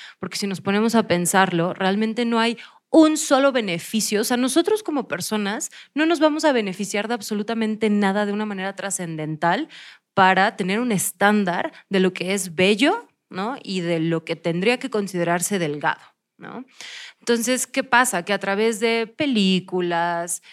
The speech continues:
este, redes sociales, em, eh, series de televisión, ¿no? O sea, todo, todo este gran mundo de medios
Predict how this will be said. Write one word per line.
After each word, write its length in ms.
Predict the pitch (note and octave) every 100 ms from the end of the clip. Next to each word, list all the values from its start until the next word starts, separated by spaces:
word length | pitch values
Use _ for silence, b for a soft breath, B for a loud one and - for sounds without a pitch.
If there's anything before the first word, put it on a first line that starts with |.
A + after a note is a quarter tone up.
| B
este, 680 | - F3+ E3+ E3 - E3+ F3
redes 340 | G#3 G#3+ G3
sociales, 1160 | F#3+ D#3+ - F3 E3+ E3+ E3+ E3+ E3+ E3+ E3+ - B B B
em, 1080 | - E3+ E3 E3 E3 D#3+ E3 D#3+ D#3+ D#3 - -
eh, 400 | F3 E3 D#3 D#3+
series 320 | E3 G#3 G3+ F#3+
de 80 |
televisión, 720 | F3+ D3+ D3+ D3+ - F#3 F#3+ F#3
¿no? 120 | G3
O 20 |
sea, 200 | F#3+ E3+
todo, 520 | G#3 G#3 A3 A3 G#3
todo 340 | - - G#3 G#3+
este 300 | G#3+ G#3+ F#3+
gran 420 | F#3+ F#3+ F#3+ F#3+
mundo 460 | F#3+ F#3+ F#3 F#3+
de 100 | F3+
medios 720 | D#3 F3+ F#3 E3 D#3 F#3+ D3